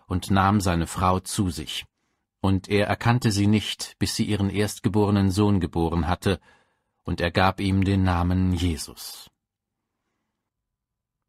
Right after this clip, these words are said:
Es begab sich aber in jenen Tagen, dass ein Befehl ausging von dem Kaiser Augustus,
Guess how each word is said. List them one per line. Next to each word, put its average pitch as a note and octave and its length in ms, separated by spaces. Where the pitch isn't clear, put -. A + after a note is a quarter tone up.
Es - 140
begab A2 380
sich B2 260
aber G2+ 180
in G2 140
jenen G2+ 360
Tagen, G2+ 520
dass F#2+ 160
ein F#2+ 180
Befehl A2 400
ausging G2 520
von F#2 180
dem F2+ 160
Kaiser F#2 400
Augustus, - 760